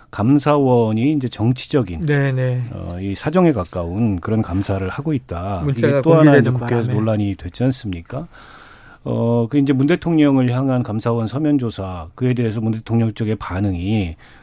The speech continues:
Speaker 1: 어떻게 보면 조금 이제 좀 지나치다 보니까 여권에서 그걸 아주 공세를 취했는데 바로 감사원 그 사무총장의 문자가 공개되면서
Speaker 2: 네, 네.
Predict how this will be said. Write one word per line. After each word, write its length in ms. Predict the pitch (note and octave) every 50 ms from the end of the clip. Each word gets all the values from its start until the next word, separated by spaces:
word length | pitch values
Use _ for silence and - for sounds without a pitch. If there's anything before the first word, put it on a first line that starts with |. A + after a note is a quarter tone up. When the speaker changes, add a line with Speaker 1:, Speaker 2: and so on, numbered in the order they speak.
| -
Speaker 1:
어떻게 280 | - F#2+ - - C3+ B2+
보면 280 | B2 A#2+ A#2 A#2 A2
조금 280 | - A#2 B2 - C#3 C3+
이제 160 | A#2+ G#2+ A2+
좀 140 | G#2 G#2 G2+
지나치다 460 | - A2 A2 A2 - - - - G2+
보니까 720 | F2 F2+ F2 E2+ E2 - - - E2+ E2+ F2+ G2 F#2+ E2+ D#2 - - - - - - - - -
여권에서 480 | G2 G2+ G#2+ - - C3+ B2+ A#2+ A#2+ A2+
그걸 200 | A2+ A2 G#2+ G#2+
아주 140 | G#2 G#2+ A2
공세를 420 | - - A2 G#2+ - A2+ G#2 G2
취했는데 840 | - - - D3+ D#3+ D#3 C#3+ B2 F2 E2 D#2+ F#2 G#2 G#2+ F2+ D#2+ E2 - - - - - -
바로 360 | - - - - D#3 F3 G3
감사원 760 | F3 - A2+ B2 A#2+ C3 B2 A#2+ A#2 A2+ A2 G#2+ G#2+ G2+ G2+ F#2+
그 100 | - G2+
사무총장의 580 | - B2+ D3 D3 - - B2 A2 A2 G#2+ G#2
문자가 320 | G2+ G2+ G2+ - A2 G#2+ G#2
공개되면서 680 | - D#3 C#3 C#3 C3+ C3+ C3+ C3+ B2 A#2+ A#2+ A#2 A2
Speaker 2:
네, 80 | G#2 F#2+
네. 140 | F#2 E2+